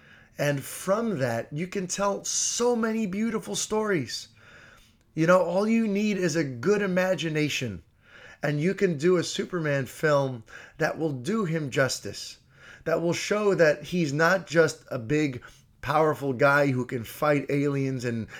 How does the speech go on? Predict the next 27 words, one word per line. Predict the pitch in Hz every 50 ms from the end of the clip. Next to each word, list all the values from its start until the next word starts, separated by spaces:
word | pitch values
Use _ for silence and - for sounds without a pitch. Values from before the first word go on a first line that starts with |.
| - -
have | - 135 135 131 131 127 -
city-destroying | - - - - - - 185 170 175 165 139 147 151 143 - - - 156 147 147 143 139 131 117
battles. | 127 127 127 131 135 135 131 - - - - - - _ _ _ _ _ _ _ _ _ _ _ _ _ _ _ _ _
He's | _ - 185 170 -
so | - - - 202 208 208
much | 202 202 185 - 147
more | 156 151 160 175 180 185 190 185
than | 160 143 147 131
that. | 123 117 92 - - - - - - _ _ _ _ _ _ _ _ _ _ _ _ _ _ _ _ _ _ _ _ _ _ _ _ _ _ _ _
And | 202 214 254
also, | 254 254 254 262 277 247
you | 202 240 247
know, | 196
that's | 185 214 220 -
one | 247 269 262
of | 254
the | 254 254
things | - - 247 262 185
that | 214 208 214
for | - 202
me | 190 214 220
was | 208 202 185
frustrating | - - - 208 214 - - - 180 175 160 147 139 131 123 110 - - - - - - -
about | - 143 - - 135 147
Man | 160 160 160 160
of | 147 -
Steel, | - - 190 202 190 165 - -